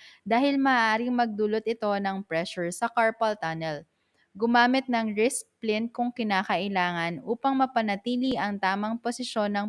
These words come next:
pulso habang natutulog. Mahalaga rin ang sapat na oras ng pagtulog dahil ito ang panahon ng katawan upang mag-repair at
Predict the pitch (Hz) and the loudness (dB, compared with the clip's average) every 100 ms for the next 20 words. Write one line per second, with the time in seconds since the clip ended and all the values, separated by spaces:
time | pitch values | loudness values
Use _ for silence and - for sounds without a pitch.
0 | - 214 220 - 175 180 _ _ _ - | -2 -2 -2 -2 -2 -2 _ _ _ -4
1 | 302 302 311 294 254 190 - 175 165 156 | 2 4 4 2 0 -2 -4 -2 0 -2
2 | 160 _ _ _ _ _ _ - 226 277 | -6 _ _ _ _ _ _ -6 0 2
3 | 294 311 285 285 202 196 185 226 240 - | 2 2 2 0 -2 -2 -2 -2 0 2
4 | 233 240 240 - 214 214 233 226 202 175 | 2 2 -2 0 0 0 0 -4 -2 -2
5 | 175 220 240 240 247 196 208 226 202 180 | -2 2 2 4 2 0 0 0 -2 0
6 | 240 247 262 254 233 233 214 190 202 208 | 6 6 6 0 0 0 -2 -2 -4 -4
7 | 220 247 202 180 180 - 240 269 311 302 | 2 2 4 2 0 -6 -6 0 0 2
8 | 262 214 196 - 170 160 190 | 0 0 -2 2 2 2 0